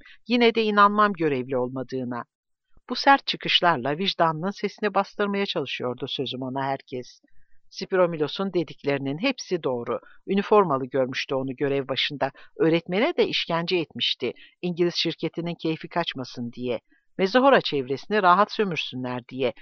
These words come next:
Kendi köylüleri, hemşerileri olan çiftçilere yapmadığını bırakmamıştı. Birkaç yıl önce çiftçilerin bir gösteri yürüyüşünü gaddarca dağıttığı için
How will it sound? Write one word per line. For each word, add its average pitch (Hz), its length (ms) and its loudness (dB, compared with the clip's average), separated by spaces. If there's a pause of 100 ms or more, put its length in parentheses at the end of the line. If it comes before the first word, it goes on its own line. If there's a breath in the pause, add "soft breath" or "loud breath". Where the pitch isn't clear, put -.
(260 soft breath)
Kendi 185 320 6
köylüleri, 139 720 -2 (220 soft breath)
hemşerileri 190 640 2
olan 220 300 6
çiftçilere 220 520 2
yapmadığını 214 680 2
bırakmamıştı. 151 800 0 (840)
Birkaç 262 420 4
yıl 214 100 4
önce 202 320 6
çiftçilerin 196 640 2
bir 190 140 2
gösteri 190 500 2
yürüyüşünü 180 540 0
gaddarca 185 580 4
dağıttığı 180 340 -2
için 233 340 -2